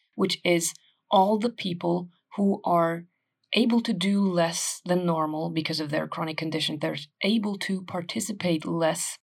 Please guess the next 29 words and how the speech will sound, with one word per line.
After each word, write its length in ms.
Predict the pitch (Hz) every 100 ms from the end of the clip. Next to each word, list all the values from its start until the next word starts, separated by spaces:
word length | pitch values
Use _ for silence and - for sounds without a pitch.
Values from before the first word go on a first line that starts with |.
| _ _
in 140 | 175 165
the 80 | 156
work 380 | 147 147 -
life. 320 | 110 123 - -
Of 160 | - -
course, 480 | - 165 - - -
that 240 | 160 151 - - -
shows 400 | - 160 156 165
up 180 | 160
on 140 | 160 156
all 180 | 156 156
kinds 260 | 160 156
of 120 | 151
budgets 480 | 147 151 165 160 -
and 260 | 160 151 147
costs 300 | 165 165 -
society 480 | 156 175 165 180 180
a 80 |
lot, 260 | 180 240 285 _ _ _ -
but 100 | 226
then 180 | 233 226
also 480 | 214 226 - 262 269
in 200 | 208 214
their 200 | 202 180
local 400 | 170 175 190 185
communities, 920 | 175 180 175 214 220 156 147 180 - - _ _ _ _
that 280 | 165 165 -
they're 280 | 165 165
not 360 | 165 170 185 190